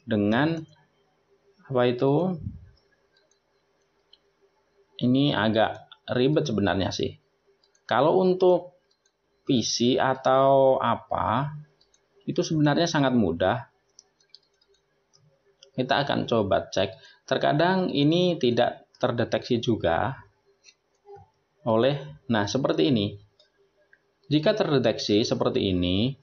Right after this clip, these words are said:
nanti kalian kenali H P Samsung ini, ini milik kalian apa bukan. Kalau bukan, berarti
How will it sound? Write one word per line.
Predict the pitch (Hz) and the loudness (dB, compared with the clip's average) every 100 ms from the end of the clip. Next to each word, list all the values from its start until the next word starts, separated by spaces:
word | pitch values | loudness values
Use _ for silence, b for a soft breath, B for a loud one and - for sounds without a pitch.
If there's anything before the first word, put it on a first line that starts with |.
| _ 123 | _ -2
nanti | 139 175 | 0 2
kalian | 175 185 185 | 2 2 0
kenali | 180 180 151 113 | 0 2 2 0
H | 120 131 | 0 0
P | 156 | -2
Samsung | 175 170 165 180 | 0 -2 0 0
ini, | 180 151 104 113 139 - | 2 2 2 0 -2 -2
ini | 160 190 | 0 2
milik | 180 165 165 | 4 2 2
kalian | 165 175 175 | 0 0 0
apa | 165 165 | 0 0
bukan. | 151 147 98 - - _ _ _ _ _ _ _ _ _ _ _ _ _ _ _ _ _ - | 0 0 -2 -6 -16 _ _ _ _ _ _ _ _ _ _ _ _ _ _ _ _ _ -6
Kalau | 131 135 120 | 0 2 2
bukan, | 139 170 - 113 110 135 | 2 0 0 0 2 2
berarti | 107 104 95 143 170 | 2 2 0 0 -2